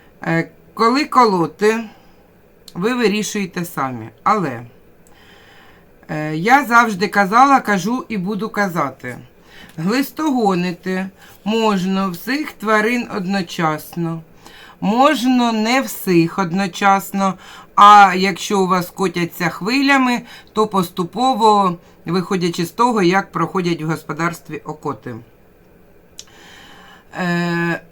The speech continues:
ви можете уколоти в будь-який момент козу за умови,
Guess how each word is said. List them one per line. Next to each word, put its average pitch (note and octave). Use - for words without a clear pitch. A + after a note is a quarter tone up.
ви A3
можете G#3
уколоти G3
в E3+
будь-який F3
момент E3
козу B3
за G3+
умови, E3+